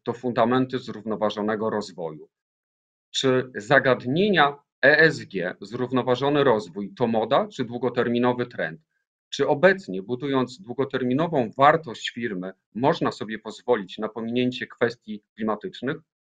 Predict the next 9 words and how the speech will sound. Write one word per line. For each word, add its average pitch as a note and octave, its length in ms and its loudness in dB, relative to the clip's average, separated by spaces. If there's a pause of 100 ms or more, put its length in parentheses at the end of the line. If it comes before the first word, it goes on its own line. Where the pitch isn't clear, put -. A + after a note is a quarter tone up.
(240)
Dariusz C#3 360 0
Wieczorek. F2 480 -10 (100)
Zapraszam B2 560 -2 (120)
na B2 100 -4
kolejny C#3+ 340 0
program A#2 380 -2
Prosto A#2 280 -4
z - 80 -20
Parkietu. - 460 -10